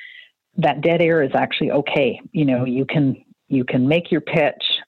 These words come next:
and then you need to listen, and you need to make time to listen, because sometimes people need to sort of absorb what they're hearing from you, and, you know, you can get a lot back actually in the quiet time. And obviously listening,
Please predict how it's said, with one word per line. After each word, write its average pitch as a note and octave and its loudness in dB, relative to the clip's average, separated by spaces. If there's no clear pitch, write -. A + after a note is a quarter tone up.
and C#3+ 0
then D3 2
you D3+ 2
need D3 2
to C#3+ -2
listen, C3+ -2
and C3+ 0
you C3+ 0
need C3+ 0
to D3 -4
make B2+ 0
time C#3+ 0
to D3 -2
listen, C3+ 0
because B2+ -2
sometimes D3+ 0
people D#3+ 0
need D3+ 2
to C3 -2
sort C#3 0
of B2+ -2
absorb D3 0
what D3+ -4
they're C#3+ -2
hearing G#3 4
from D#3+ 0
you, D3+ 2
and, C#3 2
you E3 -2
know, C#3 2
you C#3 -2
can D3+ -2
get C#3+ 2
a C#3 -4
lot C#3+ -2
back B2+ -4
actually C#3+ -4
in C3 2
the B2 0
quiet C3 -2
time. C#3 0
And B2+ 2
obviously C#3+ 0
listening, D#3 0